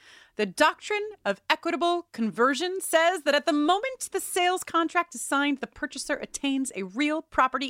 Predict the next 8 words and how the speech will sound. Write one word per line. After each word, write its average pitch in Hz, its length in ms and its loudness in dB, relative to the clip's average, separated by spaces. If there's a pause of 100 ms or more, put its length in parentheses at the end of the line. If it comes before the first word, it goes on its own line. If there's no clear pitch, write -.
interest 233 420 -6
in 202 140 -8
the 180 60 -8
property 285 500 0
in 208 120 -8
the 180 80 -8 (100)
form 330 300 2 (420)
of 185 100 -10